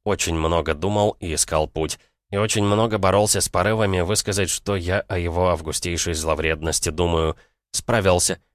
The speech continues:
но сейчас надо отдохнуть. В Академии просто не будет. Дел уйма даже в лучшем раскладе,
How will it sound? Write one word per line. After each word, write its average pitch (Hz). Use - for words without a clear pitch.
но 95
сейчас 98
надо 82
отдохнуть. 76
В 95
Академии 120
просто 101
не 92
будет. 92
Дел 107
уйма 120
даже 101
в 82
лучшем 87
раскладе, 90